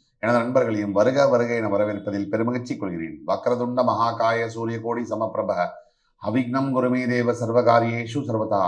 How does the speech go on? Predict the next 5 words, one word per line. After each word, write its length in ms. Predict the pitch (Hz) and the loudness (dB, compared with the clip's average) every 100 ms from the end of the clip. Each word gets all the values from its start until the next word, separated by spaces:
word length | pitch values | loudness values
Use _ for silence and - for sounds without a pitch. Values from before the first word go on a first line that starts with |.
| 87 | -2
தென்னாட்டுடைய 1040 | 98 104 107 107 110 110 110 - 110 110 110 | -6 -4 -2 0 2 2 -2 -4 -4 0 -2
சிவனே 440 | 110 101 110 113 110 | -2 -6 -4 -4 -6
போற்றி, 440 | 107 110 - 110 110 110 - _ _ _ 92 | -4 -6 -6 -4 -4 -6 -14 _ _ _ -4
என் 200 | 101 98 | -2 -2
நாட்டவர்க்கும் 840 | 95 92 101 98 92 - 110 | -2 0 2 2 0 -4 -4